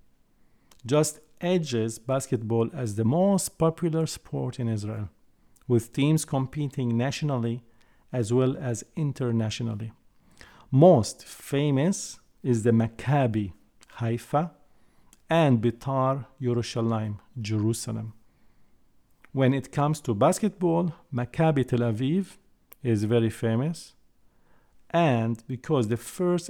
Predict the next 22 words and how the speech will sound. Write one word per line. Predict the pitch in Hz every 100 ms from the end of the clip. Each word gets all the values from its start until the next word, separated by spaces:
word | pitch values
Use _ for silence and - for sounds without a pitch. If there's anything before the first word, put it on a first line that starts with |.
| -
Israeli | 160 147 131 117
to | -
join | 117 107 131 127 117
the | 123
N | 151 156
B | 139 139
A, | 143 123
his | 117 120 107
name | 127 123
was | 110 98
Omri | 123 156 160 147 147
Caspi, | - 139 143 - - 107 107 - _ _ _ _ _
he | 123 127
is | 131 120
from | - 117 117
Maccabi | 110 - 127 117 123
Tel | - 117
Aviv | 113 104 107 104
basketball | 113 113 120 104 104 110
team. | - 113 113 107 _ _ - _ - _ - -
Israel | 190 208 165
also | 151 196 196 180 175